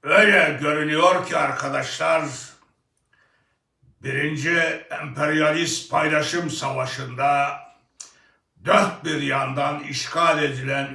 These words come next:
ülkemizi kurtarmak için üç buçuk yıl süren verdiğimiz Kurtuluş Savaşı'ndan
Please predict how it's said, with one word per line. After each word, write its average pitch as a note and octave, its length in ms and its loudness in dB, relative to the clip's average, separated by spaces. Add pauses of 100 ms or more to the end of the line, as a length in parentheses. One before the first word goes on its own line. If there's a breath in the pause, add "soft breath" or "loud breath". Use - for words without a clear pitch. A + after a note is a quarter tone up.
ülkemizi C#3+ 760 -6
kurtarmak C#3 760 -2
için D3+ 640 -8 (1080 soft breath)
üç C4+ 340 6
buçuk F3 480 -8
yıl G#3 520 4 (480)
süren D3+ 840 -2 (160)
verdiğimiz D#3+ 840 -4
Kurtuluş D#3 520 -2
Savaşı'ndan C3+ 1160 -6